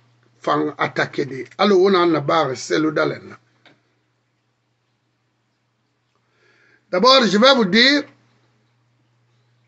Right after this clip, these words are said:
quand il y a mon Sidi Ara fait fala ou ben sinde na. Maintenant, une femme a rafé dans fala de itam mama dit ben, illettré que tu es, méchant que tu es,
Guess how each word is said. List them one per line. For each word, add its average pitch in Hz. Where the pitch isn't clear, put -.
quand 254
il 262
y 220
a 196
mon 208
Sidi 220
Ara 175
fait 180
fala 147
ou 151
ben 151
sinde 131
na. 123
Maintenant, 196
une 196
femme 233
a 160
rafé 180
dans 196
fala 156
de 165
itam 180
mama 143
dit 151
ben, 156
illettré 196
que 185
tu -
es, 139
méchant 202
que 196
tu 143
es, -